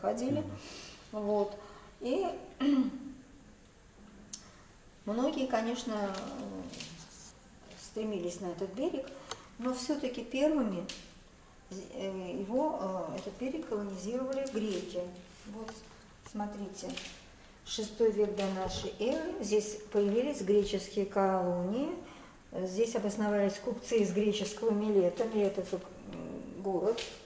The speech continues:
Speaker 2: Мгм.
Speaker 1: греческий. Вот. И <clears throat> они называли, э, Черное море Понтоэксинское, то есть гостеприимное. Вот смотрите, вот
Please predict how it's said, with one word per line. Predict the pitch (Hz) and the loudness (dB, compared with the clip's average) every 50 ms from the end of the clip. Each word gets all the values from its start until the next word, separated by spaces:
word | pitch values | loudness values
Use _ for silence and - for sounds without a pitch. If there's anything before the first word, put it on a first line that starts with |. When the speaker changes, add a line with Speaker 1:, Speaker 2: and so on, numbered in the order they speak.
| - - | -12 -10
Speaker 2:
Мгм. | 117 113 107 - 202 | -8 -6 -6 -4 -2
Speaker 1:
греческий. | 220 226 240 233 240 240 240 - - 240 240 247 240 - 240 - - - - - - - - - | 0 0 0 0 -2 -4 -6 -6 -4 -4 -2 -2 -4 -6 -10 -12 -14 -16 -16 -18 -18 -20 -14 -10
Вот. | 214 214 214 226 226 220 208 214 - - - - - - - - - - | -8 -2 0 2 2 2 0 -2 -6 -12 -14 -16 -18 -18 -20 -20 -18 -12
И | 302 269 311 370 349 277 - - - - | -6 -4 -4 -2 -4 -4 -6 -10 -12 -10
<clears throat> | - 254 285 269 240 - - - - - - - - - - - - - - - - - - - - - - - - - - - - - - - - - - - - - - - - - - - - - - - - | -6 -4 -2 -2 -2 -2 -4 -6 -8 -12 -16 -12 -10 -10 -10 -10 -12 -14 -16 -16 -18 -18 -20 -20 -20 -20 -20 -20 -20 -20 -20 -20 -20 -20 -20 -20 -20 -20 -20 -20 -20 -20 -18 -18 -20 -20 -20 -20 -20 -20 -20 -6 -2
они | 202 220 240 254 269 | -2 0 0 0 2
называли, | 240 226 214 214 220 208 208 202 196 190 185 185 185 | 2 2 4 4 4 4 6 4 4 4 2 2 0
э, | - - - 170 196 190 190 | -2 -4 -4 -4 -4 -4 -4
Черное | - - 220 202 185 190 190 | 2 2 2 4 4 2 -2
море | 190 185 180 175 | 0 0 0 0
Понтоэксинское, | 175 - - 220 214 208 - 196 185 180 - - - - - 202 165 160 - - - - 214 220 285 339 - - - - | 0 0 0 0 0 0 0 -2 -2 -2 -4 -6 -8 -6 -6 -4 -6 -6 -8 -10 -6 -2 -2 -2 -2 -2 -6 -8 -12 -8
то | - 185 214 | -4 -2 -2
есть | 269 339 - 214 | -2 -2 -4 -4
гостеприимное. | - 208 214 - - - - - - 254 254 247 208 185 185 175 170 170 170 165 170 175 185 - - - - - - - - - | -6 -6 -6 -6 -10 -12 -10 -8 -6 -4 -4 -4 -4 -4 -6 -6 -6 -8 -8 -8 -8 -10 -10 -12 -14 -16 -18 -18 -20 -18 -8 -4
Вот | 220 247 269 240 | -2 -2 0 0
смотрите, | - 220 208 202 - 202 190 185 - - 190 | -2 -2 -4 -4 -4 -6 -6 -6 -6 -6 -4
вот | 190 190 | -4 -4